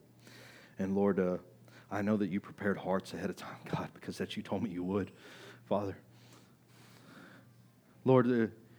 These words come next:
if there are any hearts here, God, that need, uh, Lord, uh, just an extra person to pray f-, with, uh, uh, Father, um, Lord, bring them forward, uh, at the ri-, at the time, uh, uh, of the altar, Father,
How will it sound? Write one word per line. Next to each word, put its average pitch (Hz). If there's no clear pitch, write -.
if 117
there 127
are 135
any 135
hearts 123
here, 123
God, 104
that 92
need, 104
uh, 113
Lord, 113
uh, 113
just 113
an 110
extra 120
person 120
to 101
pray 117
f-, 113
with, 123
uh, 104
uh, 104
Father, 120
um, 95
Lord, 120
bring 127
them 120
forward, 131
uh, 104
at 113
the 123
ri-, 117
at 113
the 117
time, 117
uh, 113
uh, 113
of 113
the 104
altar, 104
Father, 117